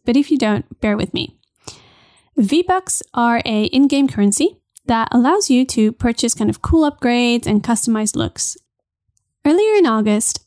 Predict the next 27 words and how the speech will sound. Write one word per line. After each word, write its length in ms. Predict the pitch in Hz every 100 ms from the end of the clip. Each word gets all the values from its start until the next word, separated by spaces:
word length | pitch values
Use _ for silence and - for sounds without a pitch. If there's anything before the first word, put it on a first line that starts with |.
| 277
Epic 260 | 269 359
announced 520 | - 247 214 202 220 -
the 280 | 202 214 -
Fortnite 680 | - - 285 285 247 233 233 -
Mega 400 | 208 214 240 214
Drop 380 | 196 185 - _
on 120 | - 220
iOS, 540 | 226 220 202 247 -
which 200 | 277 -
was 420 | 285 285 262 - - _ _
basically 520 | 214 277 330 320 311 285
a 40 |
twenty 460 | - - 220 269 302
percent 480 | - 247 - 262 247
reduction 680 | 226 247 269 - 214 214 - _
on 240 | 262 247
V-Bucks. 540 | 254 381 156 - - - _ _
So 380 | - 240 226 220 -
normally 640 | 233 254 285 277 262 -
it'd 160 | 226 -
be 340 | 214 208 -
ten 200 | - 269 277
U 120 | 269
S 140 | 269
D, 280 | 220 247 311 _
ten 180 | - 240
dollars 440 | 214 220 311 -